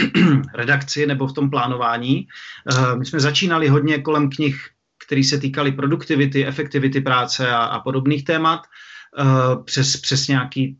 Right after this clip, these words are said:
právě takový, jakoby, o-, z-, bych řekl, biohackerský zdravotní záležitosti nebo životně stylový, ale, eh, my se sami taky rozvíjíme, čili, eh, stárneme, eh,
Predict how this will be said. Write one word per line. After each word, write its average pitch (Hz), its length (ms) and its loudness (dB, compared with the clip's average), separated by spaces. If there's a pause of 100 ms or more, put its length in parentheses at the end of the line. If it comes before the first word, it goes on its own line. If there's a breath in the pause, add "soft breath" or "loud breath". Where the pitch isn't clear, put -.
právě 120 300 0
takový, 127 280 -4
jakoby, 131 540 0
o-, 123 200 -8 (340)
z-, - 200 -14 (800 loud breath)
bych 117 180 -12
řekl, 113 220 -6
biohackerský 131 1000 0
zdravotní 139 680 0
záležitosti 135 760 0
nebo 127 340 0
životně 135 500 0
stylový, 127 580 -2
ale, 139 320 2 (500 loud breath)
eh, 147 160 2
my 147 100 2
se 185 140 2
sami 185 220 0
taky 185 220 0
rozvíjíme, 147 540 2
čili, 139 380 0
eh, 139 220 2 (380)
stárneme, 160 680 -2 (420 loud breath)
eh, 139 40 2